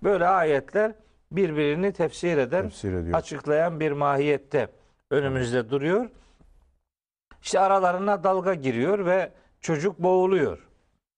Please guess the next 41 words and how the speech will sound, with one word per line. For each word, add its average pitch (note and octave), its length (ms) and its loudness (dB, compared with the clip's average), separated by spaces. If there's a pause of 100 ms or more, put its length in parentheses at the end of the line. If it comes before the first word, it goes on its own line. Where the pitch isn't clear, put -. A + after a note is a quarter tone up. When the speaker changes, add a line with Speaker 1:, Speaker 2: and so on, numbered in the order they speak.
(260)
Speaker 1:
Ee, - 60 0
Speaker 2:
Evet. A#2 260 0
Speaker 1:
bu D#3+ 80 -2
konuşma C#3+ 520 -2
esnasında B2+ 640 -4
tabii D3+ 240 -4
çok - 300 -4 (380)
acı E3+ 280 0
verici C3 400 0
bir A2+ 100 -8
durum. D#3 340 -2
Bir C#3 140 -2
babanın C3+ 440 0
Speaker 2:
Hı. F3 60 -10 (400)
Speaker 1:
gözünün E3 500 -2
önünde C3+ 360 0
oğlunun C3+ 560 0
boğulması C3+ 540 0
öyle D3+ 280 0 (460)
kolay D#3 260 2
tahammül D3+ 500 0
edilebilir B2 600 -2
bir C#3 60 -6
şey D#3 280 -4
değil. E3+ 220 -2
Speaker 2:
Şey G2 160 -8
değil, F2+ 240 -4
evet. D#2 160 -4
Speaker 1:
Ee, B2+ 200 2
Hazreti D3 460 0
Nuh D#3 200 -2
da C3+ 100 0
zaten D3 520 -2 (380)
hiç D3 180 -4
de C3 80 0
tahammül C#3+ 420 0
edemiyor. C3+ 560 0 (360)
İki D#3+ 220 -2
ayet C3 340 2
sonra C#3 360 2
onun, C#3 400 -4